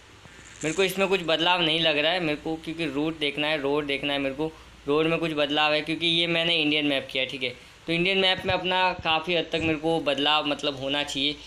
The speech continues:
क्योंकि अपना India का map है तो उसमें Indian कुछ तो होना चाहिए भाई, कुछ तो Indian होना चाहिए।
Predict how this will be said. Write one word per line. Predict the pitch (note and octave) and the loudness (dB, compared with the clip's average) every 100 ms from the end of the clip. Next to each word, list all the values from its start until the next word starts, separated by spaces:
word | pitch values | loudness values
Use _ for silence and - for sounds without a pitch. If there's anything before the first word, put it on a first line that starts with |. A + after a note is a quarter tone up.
| - - | -20 -12
क्योंकि | D3 F3 | -6 -2
अपना | D#3+ F3 | 0 2
India | E3+ E3 E3+ | 2 2 2
का | F3 | 2
map | E3+ E3+ E3+ | 2 0 0
है | |
तो | E3+ E3+ | 0 0
उसमें | D#3+ E3 E3 E3 - - - - - - - | 0 -2 -2 -6 -16 -20 -20 -20 -20 -20 -8
Indian | - D#3+ E3+ E3+ | -2 0 0 0
कुछ | E3 - - | -4 -6 0
तो | E3+ | 2
होना | D3 D3 | 2 2
चाहिए | D3 - D3 | 0 -2 0
भाई, | C#3 D#3+ C#3+ - | 0 0 -2 -6
कुछ | D#3 - E3 | -8 -6 -4
तो | E3+ | -2
Indian | D#3+ D3 D3+ | 0 0 0
होना | C3+ C3+ C3+ | 0 0 -2
चाहिए। | - C#3 D#3 C#3 | -4 -2 -2 -2